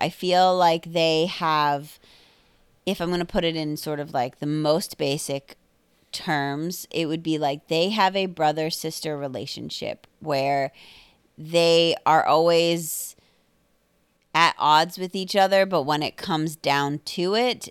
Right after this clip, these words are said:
they understand the importance and the love they have for the other one. So I think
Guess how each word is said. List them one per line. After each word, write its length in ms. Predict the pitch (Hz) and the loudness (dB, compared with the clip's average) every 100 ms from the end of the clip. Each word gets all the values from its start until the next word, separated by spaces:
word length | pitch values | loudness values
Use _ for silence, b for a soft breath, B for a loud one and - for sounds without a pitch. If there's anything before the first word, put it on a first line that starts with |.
| _ | _
they 500 | 160 165 160 160 156 - | -6 -2 2 2 0 0
understand 840 | 151 151 156 - - 147 143 143 | -2 -2 -4 -6 -4 -2 -2 -4
the 140 | 151 147 | -6 -6
importance 600 | 139 - 170 101 156 170 | -6 -6 -4 -4 -4 -6
and 160 | 151 | -6
the 100 | 135 | -6
love 320 | 131 139 143 147 | -4 -2 -2 -2
they 140 | 143 | -6
have 340 | 147 143 135 | -2 -2 -2
for 140 | - 139 | -4 -10
the 140 | 127 131 | -6 -6
other 280 | 135 131 | -4 -6
one. 360 | 135 117 64 101 | -6 -8 -10 -12
So 220 | - 147 | -4 0
I 120 | 147 147 | 0 0
think 380 | - 170 165 | -4 -6 -6